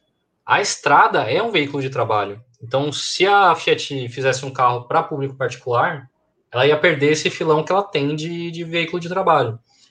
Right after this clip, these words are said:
Então, ela fez basicamente um veículo de trabalho que, nas versões completas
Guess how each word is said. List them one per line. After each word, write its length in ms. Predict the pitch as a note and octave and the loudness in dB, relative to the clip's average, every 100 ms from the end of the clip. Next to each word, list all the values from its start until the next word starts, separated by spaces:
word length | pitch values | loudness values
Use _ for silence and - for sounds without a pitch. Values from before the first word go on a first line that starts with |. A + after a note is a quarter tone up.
| _ _ _ | _ _ _
Então, 180 | A#2+ C#3 | -2 2
ela 100 | C#3 | 2
fez 380 | C#3 - C#3+ C3+ | 2 2 2 4
basicamente 640 | D3+ F#3+ - D#3 C3+ - | 2 2 2 -2 -2 -4
um 80 | C3+ | 0
veículo 260 | C3+ C3+ C#3+ | 0 0 -4
de 80 | D3 | -2
trabalho 600 | F#3 D#3+ C#3 C#3 F#3 A#3 _ _ | -2 2 2 2 0 -8 _ _
que, 160 | - C4+ | -8 -2
nas 180 | C4 E3+ | 0 2
versões 360 | E3 - D3 | 0 -2 -6
completas 840 | - G3 C#3+ C#3+ - A3+ - - | -6 -4 0 0 0 -6 -8 -18